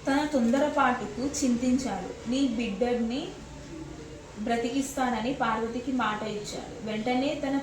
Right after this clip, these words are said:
పరిప-, పరివారాన్ని పంపించి ఉత్తరముఖంగా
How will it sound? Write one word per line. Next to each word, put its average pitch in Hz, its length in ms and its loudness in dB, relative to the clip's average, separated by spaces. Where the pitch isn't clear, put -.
పరిప-, 247 680 0
పరివారాన్ని 233 960 2
పంపించి 240 1200 -2
ఉత్తరముఖంగా 233 1080 2